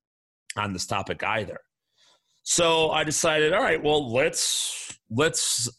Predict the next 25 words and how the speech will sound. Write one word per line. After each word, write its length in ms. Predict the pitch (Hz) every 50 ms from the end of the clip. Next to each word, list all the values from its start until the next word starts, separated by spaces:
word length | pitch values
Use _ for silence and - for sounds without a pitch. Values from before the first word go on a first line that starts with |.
| -
go. 320 | 117 120 117 90 80 85 - _ _ _ _ _ _
So 560 | - - - 156 147 143 135 127 113 - - - - - _ _ _ _ _ _ _ _ _ _ _ _ _ _ -
I 200 | 139 147 196 233
went 280 | 208 190 180 160 -
through 440 | - 139 139 131 127 127 131 139 -
and 180 | - 117 117 113
seen 640 | - - - 123 131 131 127 127 123 117 113 110 - _ _ - - - _ _ _ _ _ _ _
which 360 | - 113 156 180 - - -
N 120 | 185 180 185
F 160 | 190 185 -
L 160 | 175 170 170
teams 480 | - - - 127 117 117 120 113 98 -
this 320 | 101 117 131 127 - -
year 320 | 104 107 104 101 104 98 - - _ _ _ _
travel, 720 | - - - - 123 120 117 117 120 120 113 120 120 104 110
are 120 | 107 98
gonna 160 | 113 110 101
travel 520 | 92 - - - 107 107 110 107 104 113 107
the 140 | 92 101
most, 720 | 98 95 92 92 87 - - - - - - - - - _ _ _ _ _ _ _ _ _ _ _ _ - -
and 180 | 131 131 120
what 280 | 120 156 202 - - -
games 400 | 147 143 143 139 139 135 123 117
in 120 | 131 127
particular. 800 | 117 - 120 113 107 - - 143 127 120 - - 90 90 95